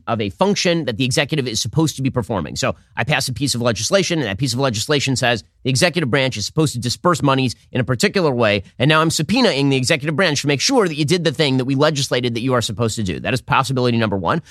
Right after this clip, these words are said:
Possibility number two, when it comes to Congress and, and legitimate purpose of a subpoena, would be legislative purpose, is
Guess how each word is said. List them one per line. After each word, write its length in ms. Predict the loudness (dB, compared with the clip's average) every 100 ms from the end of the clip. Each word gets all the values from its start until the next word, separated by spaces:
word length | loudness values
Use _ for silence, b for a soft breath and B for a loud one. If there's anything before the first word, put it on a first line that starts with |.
| B
Possibility 460 | 0 2 4 2 2
number 180 | 0
two, 400 | 0 0 2 2 -2 b
when 100 | -2
it 80 | 2
comes 220 | 2 0
to 220 | 0 -4 -4
Congress 460 | 0 2 2 0 -2
and, 160 | -4 -4
and 120 | -4
legitimate 420 | -2 0 2 0 2
purpose 340 | 0 0 -4
of 80 | -4
a 60 |
subpoena, 380 | -4 -4 -2 -4 -4 B
would 100 | 2
be 100 | 4
legislative 560 | 4 2 0 0 -2
purpose, 340 | 0 -2 -2 -4
is 200 | 0 -2